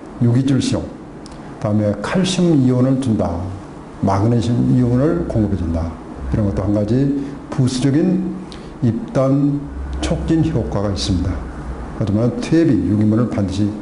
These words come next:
조성을 해야 입단이 조성됩니다. 식물과 공생 관계를 가지는 것, 공생, 서로 상호 공생을 하면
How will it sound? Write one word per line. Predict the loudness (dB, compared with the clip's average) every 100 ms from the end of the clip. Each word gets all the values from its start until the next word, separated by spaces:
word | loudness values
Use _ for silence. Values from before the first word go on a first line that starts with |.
| -10 -14 -14 -4
조성을 | -2 0 0 2
해야 | 2 2 -2 -8 -14 -18 -18 -2
입단이 | -2 0 0 2
조성됩니다. | 2 0 0 -2 -4 -6 -10 -14 -16 -14 -14 -12 -12 -12 -12 -12 -10 -10 -8
식물과 | -4 2 4 4 4 2 -2 -8 -12
공생 | -6 0 2 4 4 4 4
관계를 | 2 2 2 2
가지는 | 0 0 0
것, | -2 -8 -12
공생, | -4 2 4 4 2 0
서로 | -4 -4 0 2 0 -4 -12 -18 -20 -20 -20 -20 -12
상호 | -4 0 2 0
공생을 | 0 2 4 4 2
하면 | 0